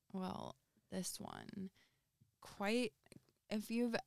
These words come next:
if you've ever watched, like, trial shows or you've ever, like, listened to, like, true crime and, um, and it, anything like that, you might be kind of familiar with the facts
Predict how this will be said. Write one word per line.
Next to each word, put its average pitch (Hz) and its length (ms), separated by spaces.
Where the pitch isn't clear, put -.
if 208 180
you've 226 500
ever 214 280
watched, 196 460
like, 175 160
trial 156 680
shows 170 560
or 170 60
you've 160 240
ever, 165 380
like, - 240
listened - 320
to, - 80
like, - 160
true - 260
crime - 640
and, 160 400
um, - 540
and 160 560
it, 175 120
anything 185 340
like 170 160
that, 156 220
you - 140
might 165 260
be 170 140
kind 160 200
of 160 120
familiar 165 560
with 170 200
the 175 80
facts - 600